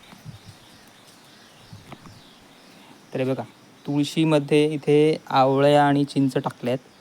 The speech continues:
हा तुळशीचा रोप पण आम्ही कालच लावला आहे पुन्हा, जो मोठा झालेला होता तो काढला आणि त्या ठिकाणी आता आपण दुसरा रोप लावला आहे.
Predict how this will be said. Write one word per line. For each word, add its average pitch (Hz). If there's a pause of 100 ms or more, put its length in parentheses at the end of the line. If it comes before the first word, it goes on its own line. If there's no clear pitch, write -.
(200)
हा 131
तुळशीचा 139
रोप 139 (100)
पण 139
आम्ही 139 (540)
कालच 143
लावला 113
आहे 117 (220)
पुन्हा, 120 (160)
जो 135
मोठा 131
झालेला 139
होता 127
तो 139
काढला 127 (840)
आणि 127
त्या 156
ठिकाणी 131
आता 127
आपण 139
दुसरा 135
रोप 139
लावला 117
आहे. 127